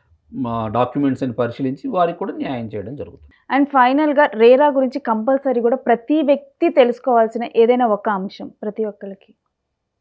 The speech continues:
Speaker 1: ఒక, మనము ఒక ఫ్లాట్ కొనాలనుకున్నా,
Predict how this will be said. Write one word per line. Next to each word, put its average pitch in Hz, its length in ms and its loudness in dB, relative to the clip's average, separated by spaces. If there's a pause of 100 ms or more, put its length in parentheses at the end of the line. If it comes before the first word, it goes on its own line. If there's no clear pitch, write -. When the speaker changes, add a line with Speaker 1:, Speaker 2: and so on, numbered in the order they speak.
(840)
Speaker 1:
ఒక, 147 360 -2 (520)
మనము 170 360 -2
ఒక 151 240 -2
ఫ్లాట్ 139 340 -2
కొనాలనుకున్నా, 120 840 -6